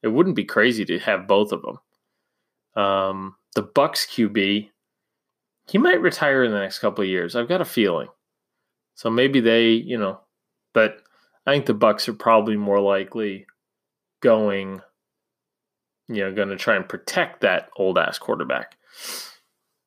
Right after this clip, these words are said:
The Saints are always looking for system quarterbacks.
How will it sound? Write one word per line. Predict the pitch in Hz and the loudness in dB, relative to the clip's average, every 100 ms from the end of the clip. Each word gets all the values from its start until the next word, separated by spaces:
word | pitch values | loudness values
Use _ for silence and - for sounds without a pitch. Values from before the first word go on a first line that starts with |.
| - - | -16 -4
The | 117 | 0
Saints | - 151 151 | 2 2 4
are | 143 | 2
always | 131 123 131 120 | 4 6 6 4
looking | 117 113 123 | 2 0 -2
for | 107 113 | -4 -4
system | - 110 123 | -2 -2 -4
quarterbacks. | 107 120 113 120 120 139 - | 0 2 4 2 0 -2 -14